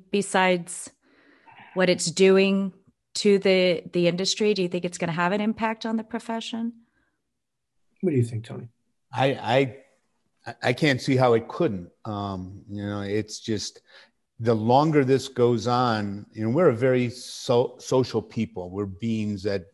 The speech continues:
Speaker 3: we need to be social, and the longer we are, uh, forced to, uh,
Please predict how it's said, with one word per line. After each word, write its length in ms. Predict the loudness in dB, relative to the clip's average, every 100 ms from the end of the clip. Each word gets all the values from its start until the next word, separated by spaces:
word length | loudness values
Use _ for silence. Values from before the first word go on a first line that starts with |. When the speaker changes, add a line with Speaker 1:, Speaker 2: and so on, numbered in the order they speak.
| _ _
Speaker 3:
we 160 | -6 -2
need 320 | 0 0 -2
to 60 | -4
be 180 | -6 -8
social, 640 | -8 -8 -8 -10 -10 -10
and 440 | -8 -6 -6 -10 _ -14 -14 -16 _
the 60 | -10
longer 600 | -4 0 2 2 2 0
we 320 | 0 2 4
are, 380 | 4 4 4 2
uh, 420 | 2 0 -2 -6 -12
forced 460 | -4 -2 -2 -6
to, 320 | -4 -4 -2
uh, 100 | -4